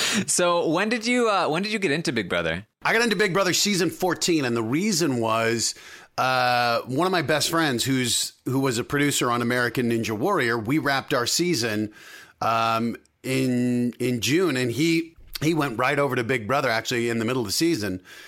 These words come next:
Speaker 2: and he said, uh, you know, "I, I, I'll always support a friend." And I said, "Listen, I'm gonna watch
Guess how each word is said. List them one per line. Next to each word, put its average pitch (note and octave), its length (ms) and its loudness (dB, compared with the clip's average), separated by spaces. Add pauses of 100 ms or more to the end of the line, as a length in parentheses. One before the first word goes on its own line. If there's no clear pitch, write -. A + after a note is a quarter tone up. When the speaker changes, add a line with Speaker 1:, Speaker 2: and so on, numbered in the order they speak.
(240)
Speaker 2:
and A#2 260 0
he A#2 140 2
said, A#2 480 0
uh, G2 580 0 (240)
you D#3 100 0
know, A#2+ 80 -2
"I, C#3 200 -2 (140)
I, G3+ 160 2
I'll A3 160 4
always G#3 420 2
support D3 340 -2
a C3+ 40 -4
friend." - 460 -4
And A#2+ 160 -4
I A#2 100 -2
said, B2 200 -2
"Listen, C3 360 -4
I'm B2 140 -2
gonna C#3+ 160 0
watch A2 500 -2